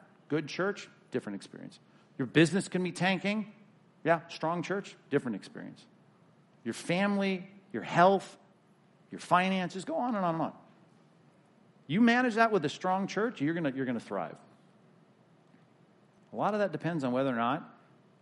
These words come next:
you're doing what the Lord asks you to do, and one of the things that the Lord asks you to do is to do evangelism and to respond to the teaching. When they exhort you to do something, you, you do it. Whether it's doing the D B R, having a ministry post, giving in the offering,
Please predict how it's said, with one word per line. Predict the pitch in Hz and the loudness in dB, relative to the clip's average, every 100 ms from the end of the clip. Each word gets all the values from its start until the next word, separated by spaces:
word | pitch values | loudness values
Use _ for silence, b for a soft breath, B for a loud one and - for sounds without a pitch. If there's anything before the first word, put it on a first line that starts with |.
| _ _ _ - _ - | _ _ _ -20 _ -8
you're | 113 | -4
doing | 160 | -2
what | 170 | 0
the | 131 | 2
Lord | 135 135 | 2 4
asks | 123 143 - | 2 -2 -4
you | 131 | -4
to | 113 | -2
do, | 113 160 | -2 0
and | 151 | 0
one | 120 | 0
of | 139 | -2
the | |
things | 135 139 | -2 -2
that | 117 98 | -4 -4
the | |
Lord | 123 127 | -4 0
asks | 123 127 | 0 0
you | 131 | -4
to | 123 | -2
do | 143 | -4
is | |
to | - | -4
do | 117 110 123 | -8 -4 -2
evangelism | 143 160 180 180 - | 0 -2 -4 -6 -4
and | 165 180 175 - - - - | -4 -2 -6 -12 -20 -20 -14
to | 139 | -12
respond | 143 175 185 | -8 -6 -4
to | 170 | -4
the | - | -4
teaching. | 139 139 101 | -6 -6 -6
When | 107 | -6
they | 107 | -4
exhort | 107 131 151 | -4 -2 -2
you | 123 | -4
to | |
do | 123 | -4
something, | 143 139 131 | -6 -4 -2
you, | 120 95 - | -2 -4 -8
you | 107 | -8
do | 85 | -8
it. | 64 - - - - - _ _ - | -12 -18 -20 -20 -20 -20 _ _ -10
Whether | 117 110 | -8 -8
it's | - | -4
doing | 117 113 | -2 -2
the | |
D | 90 104 | -4 -6
B | 95 104 | -2 2
R, | 170 175 170 170 B B - - - | 4 4 0 -2 B B -20 -20 -2
having | 131 107 95 | 0 0 0
a | |
ministry | 139 180 - 160 | -2 -2 -4 -4
post, | 147 160 160 - - - | -2 -2 -4 -8 -20 0
giving | 147 156 170 | 4 4 2
in | 151 | 0
the | 131 | 0
offering, | 151 175 - 170 175 | -2 -4 -4 -4 -4